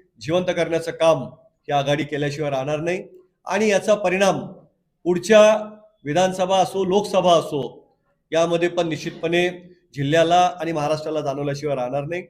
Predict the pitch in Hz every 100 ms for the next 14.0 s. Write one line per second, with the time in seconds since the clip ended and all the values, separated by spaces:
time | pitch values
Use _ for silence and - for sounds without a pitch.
0 | _ _ _ _ _ _ _ 156 156 151
1 | 165 185 180 185 175 170 185 196 - -
2 | _ _ 190 220 220 208 143 156 156 160
3 | 208 214 214 - - - 160 170 196 226
4 | 214 208 208 190 156 - - - _ _
5 | _ 147 202 196 185 147 180 180 180 185
6 | 156 170 165 160 165 165 156 165 165 160
7 | 165 180 - 156 151 147 151 143 151 156
8 | 147 143 135 - 135 - 151 147 156 180
9 | _ _ _ _ _ _ _ _ 143 170
10 | 180 190 - - _ 135 143 180 214 190
11 | 175 175 170 170 170 151 170 175 175 165
12 | 175 170 156 156 160 151 156 156 160 185
13 | 196 _ _ _ _ 170 156 160 180 196